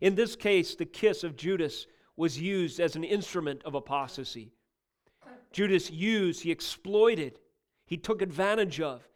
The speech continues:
his close proximity of Christ for treachery, for treason, for seductive malevolence. His proximity to Christ was exploited as an occasion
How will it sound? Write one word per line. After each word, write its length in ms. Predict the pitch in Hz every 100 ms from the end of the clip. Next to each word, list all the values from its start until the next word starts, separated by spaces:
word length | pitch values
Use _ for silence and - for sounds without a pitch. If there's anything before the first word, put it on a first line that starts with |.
| _ _ -
his 200 | 185 185
close 360 | - 233 240
proximity 760 | - 208 208 - 226 233 240 233
of 140 | 220
Christ 540 | - 233 196 160 - - _ _ _
for 160 | 180
treachery, 640 | 175 - 247 262 - 190 147
for 200 | 185 175
treason, 600 | - - 269 214 165 135 - _
for 260 | - 202
seductive 800 | 180 - 202 160 247 - 262 196 - _
malevolence. 880 | 170 196 190 233 226 190 143 - - - _ _ -
His 180 | 220
proximity 760 | 220 220 214 - - 262 269 254
to 120 | -
Christ 480 | 175 - 247 247 -
was 140 | 208
exploited 760 | 170 - - - 240 254 180 - - -
as 180 | 196 196
an 60 | 202
occasion 680 | 196 214 247 254 175 170